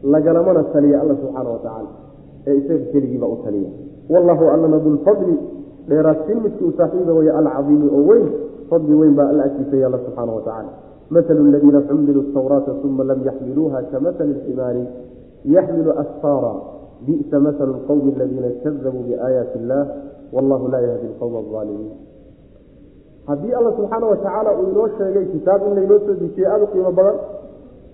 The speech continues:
rasuul aad u qiimo badan oo qaali ana Rabbi inoo soo diray subxaanahu wa tacaala, kitaabkii iyo rasuulkii laynoo soo diray, dad waxaa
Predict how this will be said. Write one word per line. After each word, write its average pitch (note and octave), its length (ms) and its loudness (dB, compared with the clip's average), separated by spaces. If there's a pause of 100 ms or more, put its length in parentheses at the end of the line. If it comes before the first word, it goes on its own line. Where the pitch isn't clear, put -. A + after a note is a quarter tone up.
(160)
rasuul G#3 440 0
aad G#3 200 4
u G#3 60 4
qiimo G3+ 300 2
badan G3 280 4
oo F#3+ 180 2
qaali G3+ 280 2
ana F#3+ 200 2
Rabbi F#3+ 240 0
inoo G3 180 2
soo F#3+ 160 -4
diray F3+ 220 -2
subxaanahu F#3+ 360 -2
wa F3+ 80 -2
tacaala, F#3+ 340 -2 (1300)
kitaabkii F#3+ 840 -2
iyo D#3+ 220 -2
rasuulkii E3 520 -2
laynoo D#3 340 2
soo C#3+ 220 -2
diray, A#2+ 280 -4 (1500)
dad E3+ 280 0
waxaa F#3 340 -2